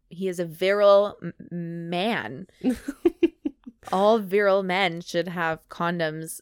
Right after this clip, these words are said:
Speaker 1: accessible to them.
Speaker 2: Yeah, because we don't want you to reproduce.
Speaker 1: Yeah.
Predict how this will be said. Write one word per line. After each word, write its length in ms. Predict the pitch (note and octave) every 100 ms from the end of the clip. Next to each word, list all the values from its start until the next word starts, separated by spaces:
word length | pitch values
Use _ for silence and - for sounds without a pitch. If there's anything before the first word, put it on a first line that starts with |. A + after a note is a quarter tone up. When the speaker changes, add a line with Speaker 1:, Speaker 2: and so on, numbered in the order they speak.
| -
Speaker 1:
accessible 640 | F3 - E3+ - D#3+ D3 C#3+
to 120 | D3
them. 260 | B2+ F#3+ G#3
Speaker 2:
Yeah, 220 | A3+ F3
because 340 | F#3 G#3+ G3+
we 140 | G3 F#3+ -
don't 320 | F3+ F3+ -
want 340 | F3 F3 -
you 240 | E3 E3+ E3+
to 140 | F3+
reproduce. 880 | D#3 D#3 - D#3 C#3 A#2+ E3 - - _ _ -
Speaker 1:
Yeah. 560 | E3+ F3 E3+ G3 D#3